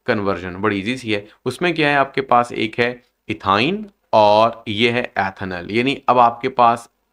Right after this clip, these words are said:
ट्रिपल बॉन्ड है, और इस ट्रिपल बॉन्ड को कन्वर्ट करना है आपने एल्डिहाइड के अंदर। तो इसका तरीकाकार बड़ा आसान सा है। ये तरीकाकार दो तीन तरीकों से रिएक्शन हो सकता है। हम जरा ईजी सा जो हमारी बुक में दिया है, वो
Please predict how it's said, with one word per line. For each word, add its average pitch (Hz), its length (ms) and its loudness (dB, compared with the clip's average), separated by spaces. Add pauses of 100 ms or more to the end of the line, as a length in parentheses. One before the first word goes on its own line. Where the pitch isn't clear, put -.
ट्रिपल 127 340 0
बॉन्ड 90 320 -4
है, 110 340 -4 (340)
और 123 320 4
इस 147 220 -8
ट्रिपल 139 300 2
बॉन्ड 104 280 -2
को 117 120 -8
कन्वर्ट 95 460 -6
करना 92 300 -8
है 101 180 -4
आपने 107 460 -4 (180)
एल्डिहाइड 98 580 -4
के - 120 -16
अंदर। - 260 -16 (360)
तो 165 60 2
इसका 175 160 2
तरीकाकार 175 400 2
बड़ा 127 160 2
आसान 90 320 -4
सा - 120 -18
है। - 60 -20 (360)
ये 139 80 2
तरीकाकार 156 640 0
दो 127 200 4
तीन 156 280 2
तरीकों 127 300 0
से 123 120 -4
रिएक्शन 110 300 0
हो 95 100 -4
सकता - 320 -8
है। 87 60 -8
हम 131 140 -2
जरा 139 140 2
ईजी 127 240 -2
सा 135 120 -2
जो 117 140 -2
हमारी 107 240 -2
बुक 101 240 -6
में 110 100 -6
दिया 117 160 -2
है, 107 60 -4
वो 104 260 -12